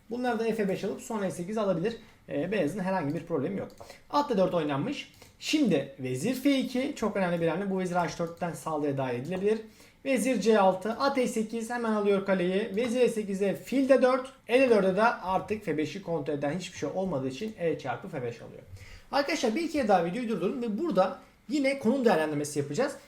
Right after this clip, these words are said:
Sizce beyazlar mı daha iyi, siyahlar mı daha iyi? Kimi tercih edersiniz? Yorum kısmına yazmayı unutmayın.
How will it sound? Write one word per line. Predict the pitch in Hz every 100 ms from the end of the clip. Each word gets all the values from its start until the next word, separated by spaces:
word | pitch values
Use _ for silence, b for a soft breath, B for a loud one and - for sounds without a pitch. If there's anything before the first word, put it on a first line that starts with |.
| B
Sizce | - 320 220 170
beyazlar | 165 170 175 285
mı | 277
daha | 262
iyi, | 285
siyahlar | - 220 202 180
mı | 175
daha | 196
iyi? |
Kimi | 220 247 220
tercih | 202 180
edersiniz? | 185 180 220 196
Yorum | 196 175
kısmına | - 165
yazmayı | 156 151 208
unutmayın. | - 117